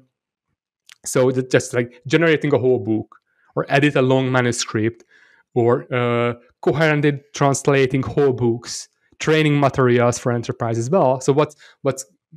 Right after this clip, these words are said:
we already discussed that, uh, if you chunk up a big piece and you process it, uh, by, one by one,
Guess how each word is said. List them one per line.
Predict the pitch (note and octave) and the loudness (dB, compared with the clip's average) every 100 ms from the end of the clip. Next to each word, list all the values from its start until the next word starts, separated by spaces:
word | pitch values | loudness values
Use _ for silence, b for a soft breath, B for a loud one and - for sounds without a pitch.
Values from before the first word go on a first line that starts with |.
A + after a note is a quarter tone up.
| _ _ _ | _ _ _
we | C#3+ D3+ | -2 2
already | F3 D3+ | 2 0
discussed | C#3 - - E3 D3+ B2+ | -2 -2 0 2 2 2
that, | B2+ B2+ B B B | 0 0 B B B
uh, | B2+ C3 B2 | 0 0 0
if | - | -2
you | |
chunk | C#3 - D#3 D3+ - | -2 0 0 0 -2
up | C#3 C3 B2+ | 0 0 -2
a | |
big | A#2 B2 - | -6 -6 -4
piece | F#3+ E3 - | -2 0 0
and | B2+ | 0
you | C3 | 0
process | - C3 C#3+ B2+ | 0 0 0 0
it, | C3 B2+ | -4 -4
uh, | C3+ B2+ B2+ | -2 0 -2
by, | C3 B2+ C3+ - | -2 0 -2 -4
one | C#3+ D3 C#3+ | -2 0 2
by | B2+ | 0
one, | C3+ E3+ C#3+ | 2 2 0